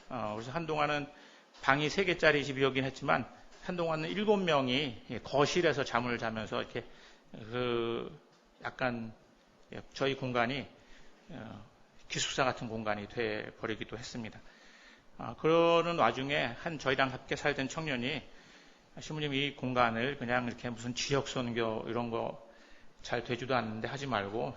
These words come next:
청년들 주거 공간으로 우리가 만들면 어떻겠습니까? 그리고 자신들에겐 이런 집이 필요합니다. 자신들은 아르바이트를 하거나 불안정한 일자리를 해서 학자금 갚고 그,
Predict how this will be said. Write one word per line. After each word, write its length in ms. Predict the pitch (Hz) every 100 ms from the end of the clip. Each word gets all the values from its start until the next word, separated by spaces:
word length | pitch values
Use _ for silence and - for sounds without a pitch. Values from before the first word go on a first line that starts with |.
| -
청년들 800 | - 202 196 165 143 131 127 123
주거 260 | - 143 160
공간으로 500 | 131 127 117 113 120
우리가 220 | 117 120
만들면 440 | 104 110 113 120
어떻겠습니까? 640 | 110 117 - - 101 104 104
그리고 340 | 101 113 113 - - - -
자신들에겐 720 | 113 123 123 123 117 151 131
이런 220 | 143 139
집이 340 | - 131 123
필요합니다. 560 | - 165 135 113 107 107
자신들은 580 | - 113 117 120 151 127 - - - -
아르바이트를 720 | - - 117 131 131 117 - 120
하거나 380 | 113 117 117
불안정한 560 | - 127 120 120 120 120
일자리를 440 | 110 107 117 117
해서 280 | 117 117 120
학자금 600 | 113 - - 151 135 135
갚고 520 | 117 - - 120 117 120
그, 360 | 120 120 -